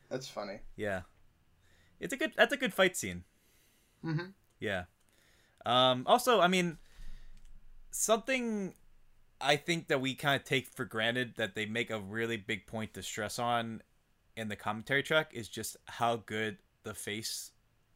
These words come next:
Speaker 2: animation is
Speaker 1: Yeah.
Speaker 2: in the film.
Speaker 1: Yeah.
Speaker 2: Because I feel like a lot of people tend to crap on this movie for its animation. It's not really that the animation is bad, just that it aged.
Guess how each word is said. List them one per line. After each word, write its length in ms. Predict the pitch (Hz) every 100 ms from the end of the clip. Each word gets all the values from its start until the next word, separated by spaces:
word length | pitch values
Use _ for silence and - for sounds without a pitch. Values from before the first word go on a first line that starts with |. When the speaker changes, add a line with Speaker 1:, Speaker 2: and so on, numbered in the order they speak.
| _ -
Speaker 2:
animation 460 | 139 143 147 139 151
is 60 |
Speaker 1:
Yeah. 200 | 147 139 139
Speaker 2:
in 60 |
the 80 | 160
film. 280 | 175 190 180 _
Speaker 1:
Yeah. 320 | 131 131 123 - _ -
Speaker 2:
Because 220 | 143 170
I 80 | 180
feel 140 | 247
like 100 | 262
a 40 |
lot 140 | 196 196
of 60 |
people 480 | 190 156 143 135 117 - _ _ _
tend 280 | - 139 123
to 80 | 120
crap 440 | - 123 117 -
on 180 | 110 104
this 160 | 101 -
movie 360 | 104 98 98
for 180 | 92 104
its 100 | 95
animation. 640 | 107 98 101 - 127 123 -
It's 160 | 123 185
not 160 | 214
really 180 | 202 196
that 100 | 170
the 100 | 117
animation 420 | 127 120 120 113
is 100 | 95
bad, 400 | - 101 113 117
just 140 | 104 -
that 180 | 101
it 140 | 101 95
aged. 500 | 101 101 131 - -